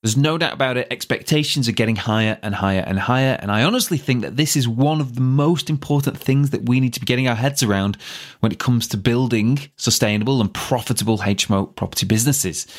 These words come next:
This really does have the risk of destabilizing our business. I said it in the intro, and I mean it. And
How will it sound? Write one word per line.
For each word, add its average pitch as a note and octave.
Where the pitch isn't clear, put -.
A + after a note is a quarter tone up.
This -
really C#3
does A#2+
have G#2+
the G#2+
risk G#2
of -
destabilizing G2
our F2
business. G#2
I -
said B2
it A2
in A2
the G#2
intro, A2+
and A2
I G#2
mean C#3+
it. G2+
And C#3